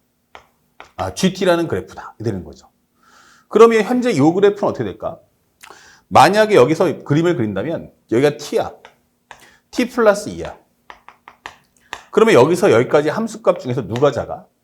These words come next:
얘가 작겠지. 그거를 우리는 지티라고 했기 때문에 요때 현재 지티, 여기가 F 프라임 X잖아. 그러면 지티에서의 함수값은 누가 돼? 바로 얘가 여기 있어. 이렇게 되는 거야.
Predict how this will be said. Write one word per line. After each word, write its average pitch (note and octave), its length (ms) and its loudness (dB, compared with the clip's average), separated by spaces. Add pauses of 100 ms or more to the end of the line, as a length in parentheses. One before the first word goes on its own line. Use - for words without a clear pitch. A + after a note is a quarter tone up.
(720)
얘가 C#3 360 4
작겠지. - 580 -10 (540)
그거를 D3+ 880 4 (100)
우리는 F#3 400 2
지티라고 D#3+ 720 -2
했기 C#3 220 -8
때문에 F#2+ 540 -8 (220)
요때 F3+ 520 4
현재 G#3 280 -2
지티, E3 400 -8
여기가 E3+ 340 2
F B3 680 0
프라임 G#3+ 400 2
X잖아. - 500 -12 (480)
그러면 G3+ 300 0
지티에서의 G3 580 2
함수값은 F#3 480 -4
누가 G2 220 -2
돼? F3+ 260 -6
바로 B2+ 300 0
얘가 A#2 360 0
여기 A#2 240 -4
있어. B2+ 300 -8
이렇게 F#2+ 180 -16
되는 D#2 200 -18
거야. C#2 140 -20